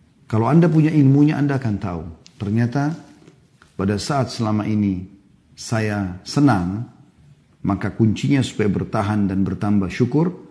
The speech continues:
Pada saat cobaan sedang datang, maka saya bersabar, yaitu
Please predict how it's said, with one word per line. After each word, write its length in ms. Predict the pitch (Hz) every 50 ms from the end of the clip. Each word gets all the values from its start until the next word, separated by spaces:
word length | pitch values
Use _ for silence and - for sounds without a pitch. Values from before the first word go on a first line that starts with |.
| - _ - _ _ _ -
Pada 240 | - 110 110 117 110
saat 320 | - - 131 123 117 120
cobaan 400 | - 127 117 113 107 98 107 113
sedang 400 | 104 - - 101 101 95 95 95
datang, 640 | 113 123 120 - 117 113 113 123 127 127 - - _ - -
maka 240 | 90 87 101 95
saya 160 | - - 104 101
bersabar, 640 | 92 95 90 - - 95 95 101 113 117 117 143 - - - - _ _ _ _ _ - - _ _ _ -
yaitu 640 | 165 87 92 95 95 - - 135 143 165 180 175